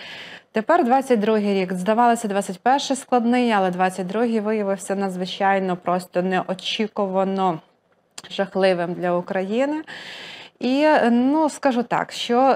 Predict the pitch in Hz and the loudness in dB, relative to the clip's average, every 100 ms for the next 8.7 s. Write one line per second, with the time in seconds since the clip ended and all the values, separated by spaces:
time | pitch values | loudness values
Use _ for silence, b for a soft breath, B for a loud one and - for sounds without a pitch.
0 | 202 196 202 240 240 185 156 208 - 196 | 0 -4 0 0 2 -2 -4 -6 -8 -8
1 | 226 - 285 269 262 262 226 196 226 240 | -8 0 0 2 2 4 2 0 0 0
2 | - 233 226 226 247 233 - - 262 240 | 0 0 2 2 2 2 0 2 2 2
3 | 240 233 220 208 196 196 190 185 185 185 | 2 2 2 0 -2 -4 -2 2 2 0
4 | 165 175 233 285 285 254 - - - 262 | -4 0 4 2 2 -2 -2 -8 -2 0
5 | 233 214 - 233 208 190 190 190 233 226 | 0 -2 0 0 0 -4 -6 -6 -2 -2
6 | 202 185 185 185 208 214 185 185 180 180 | 0 0 -2 -2 -2 -2 -2 -2 -2 -4
7 | - 175 165 165 180 185 180 170 170 170 | -6 -2 -2 -2 0 0 -2 -6 -6 -8
8 | - 185 185 180 185 175 175 | -6 -6 -6 -2 -2 -2 -4